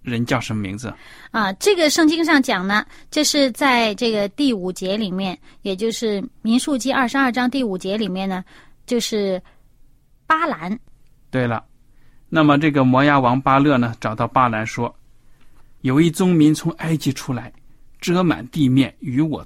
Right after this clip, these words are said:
Speaker 1: 对居。这民比我强盛，现在求你来为我咒诅他们，或者我能得胜，攻打他们，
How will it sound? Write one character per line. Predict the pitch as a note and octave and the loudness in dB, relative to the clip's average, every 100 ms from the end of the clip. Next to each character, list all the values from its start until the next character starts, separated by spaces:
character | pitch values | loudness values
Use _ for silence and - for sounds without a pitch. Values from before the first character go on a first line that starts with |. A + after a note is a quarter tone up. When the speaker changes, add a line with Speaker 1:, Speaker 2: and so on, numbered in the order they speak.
| - | -4
Speaker 1:
对 | G3 | -4
居。 | - - A#2+ - - - _ - _ - | -6 -12 -12 -14 -20 -20 _ -20 _ -6
这 | - A3 | 2 2
民 | F3+ G3 | 2 0
比 | G3 | 2
我 | F#3+ C#3+ | 2 2
强 | C#3 - C3+ | 0 -4 -2
盛， | C#3+ - _ - - - - | -2 -4 _ -20 -20 -20 -20
现 | - - | -2 0
在 | C3 A#2+ | 2 -2
求 | - - B2+ E3+ | -6 -4 0 2
你 | C3+ - - | 0 -2 -10
来 | A2 C3 | -6 0
为 | E3 | 0
我 | A#2+ - - | 0 -4 -6
咒 | - E3 | -4 -2
诅 | - - | -4 -14
他 | - | -14
们， | A2 - - - - | -14 -16 -20 -20 -20
或 | - D4+ C#4+ | -6 0 0
者 | E3+ F3 | 2 0
我 | C3+ | 0
能 | B2 D3+ | 2 0
得 | B2 C3+ | 0 -6
胜， | G#3 F#3 - - _ - | -6 -8 -12 -20 _ 0
攻 | A#3 A#3 | 2 4
打 | - | 0
他 | - B2+ | -4 -2
们， | A#2+ | -2